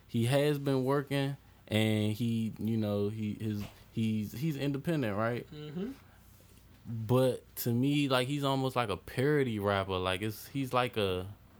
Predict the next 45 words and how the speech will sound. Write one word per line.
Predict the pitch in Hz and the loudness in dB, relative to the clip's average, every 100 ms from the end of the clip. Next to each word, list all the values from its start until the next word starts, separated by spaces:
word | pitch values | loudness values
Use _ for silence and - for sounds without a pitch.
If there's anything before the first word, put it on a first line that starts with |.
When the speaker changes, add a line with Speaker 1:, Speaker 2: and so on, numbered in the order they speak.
| - - - - - | -20 -20 -20 -20 -4
Speaker 1:
like | 113 117 | 2 2
Speaker 2:
Even | 185 | 2
Speaker 1:
a | 196 | 2
Speaker 2:
though | 202 | 2
he | 180 | 0
got | 170 160 151 | 0 -2 -2
bars. | 165 160 131 131 - - - - - - | -2 0 -2 -10 -16 -20 -20 -20 -20 -8
Speaker 1:
Even | 190 190 185 | -4 -2 0
though | - | 0
he | - | 0
got, | 170 - - 117 | 0 -2 -4 -4
but | 160 | -2
he's, | 170 185 175 | -2 -2 -2
it's | 170 165 - | -2 -4 -2
almost | 151 180 170 160 147 | 2 2 4 2 2
like | 135 | 0
he's | 131 151 135 | 2 -2 0
a | 113 98 - | 0 -2 -6
comedian | - - - 120 107 123 151 127 117 98 92 - | -10 -10 -4 0 2 2 2 2 0 0 -2 -4
to | 101 | -2
me. | 90 87 85 92 - | -2 -2 -4 -8 -6
Like, | 98 101 87 - - - | -2 -2 -2 -12 -20 -2
Speaker 2:
He | - | 4
Speaker 1:
not | 127 147 | 6 6
a | |
Speaker 2:
always | 135 | 6
will | 135 | 6
Speaker 1:
rapper. | 147 147 143 | 6 4 0
Speaker 2:
pull | 143 185 | 0 2
out | 170 165 | 0 -2
some | - 147 | -4 -4
weird | 135 143 165 156 | -4 -4 -4 -4
shit | - 143 | -6 -4
Speaker 1:
It's, | 143 147 | -4 -4
Speaker 2:
at | |
him. | 185 | -2
Speaker 1:
he's | 196 | -2
almost | 165 170 175 170 | 0 0 2 2
Speaker 2:
Like, | |
Speaker 1:
like | 170 | 2
Speaker 2:
"I'm | 214 | 4
Speaker 1:
a | 220 | 2
Speaker 2:
not | 226 | 2
for | 180 | 2
Speaker 1:
comedian | 202 180 | 2 2